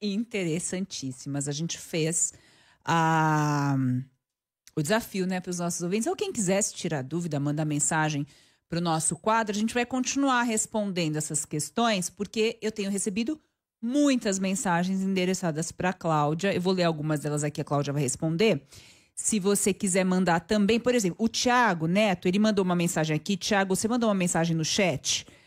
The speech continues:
falando sobre reconfigurações dos relacionamentos, amor líquido. Manda pro meu e-mail, porque aqui no chat acaba se perdendo. Se você tem uma pergunta pra fazer sobre relacionamento para a Cláudia,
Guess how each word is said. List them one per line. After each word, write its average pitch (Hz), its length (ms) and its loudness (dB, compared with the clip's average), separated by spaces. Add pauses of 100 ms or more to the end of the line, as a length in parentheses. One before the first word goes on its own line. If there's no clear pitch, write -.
(180)
falando 175 480 2
sobre 170 260 -2
reconfigurações 170 880 0
dos 160 100 -8
relacionamentos, 160 1040 2
amor 160 280 2
líquido. 185 500 2 (360)
Manda 330 360 2
pro 311 180 -2
meu 285 180 4
e-mail, 185 400 4
porque 190 180 -4
aqui 247 180 0
no 262 120 2
chat 262 460 2
acaba 240 280 -2
se 247 160 0
perdendo. 180 640 0
Se - 140 -2
você 269 280 0
tem 214 300 2
uma 190 160 2
pergunta 214 400 -2
pra 254 140 -2
fazer 220 260 -2
sobre 202 220 -2
relacionamento 185 560 -2
para 160 160 0
a - 20 0
Cláudia, 151 640 2